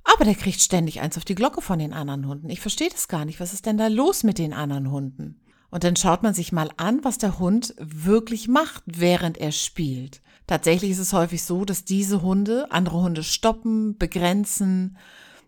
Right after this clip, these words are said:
darauf Wert legen, dass die sich nicht weiter bewegen. Und das empfinden andere Hunde natürlich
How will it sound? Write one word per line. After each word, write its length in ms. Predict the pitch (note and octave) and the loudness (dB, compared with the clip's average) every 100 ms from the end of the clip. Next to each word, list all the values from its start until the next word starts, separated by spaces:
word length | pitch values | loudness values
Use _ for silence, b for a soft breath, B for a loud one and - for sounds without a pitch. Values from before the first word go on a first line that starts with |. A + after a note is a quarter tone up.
| _ - | _ 0
darauf 480 | D#3+ D#3 D#3 - - | 2 2 0 -6 -8
Wert 380 | D#3+ F3 F3+ | 2 2 2
legen, 340 | G3 G3 G3 F#3 | 0 0 0 0
dass 140 | E3 | -2
die 100 | - | -4
sich 220 | E3+ E3 | -4 -2
nicht 240 | F#3 - E3 | -4 -4 -2
weiter 340 | E3 A3+ A3+ | -2 0 -2
bewegen. 680 | F#3 D#3+ E3+ G3 F#3+ E3+ A#3 - _ b b - | -2 0 0 0 0 -2 -4 -8 _ b b 4
Und 160 | B3+ A#3+ | 6 6
das 180 | A3+ - | 2 0
empfinden 520 | G#3+ G3+ G3+ F3 F3 | 0 2 2 0 -2
andere 360 | E3 F3 D#3 | -2 0 0
Hunde 220 | E3 D3+ C#3+ | 0 0 -2
natürlich 600 | C3 - D#3+ C3+ - | -4 -4 -6 -6 -10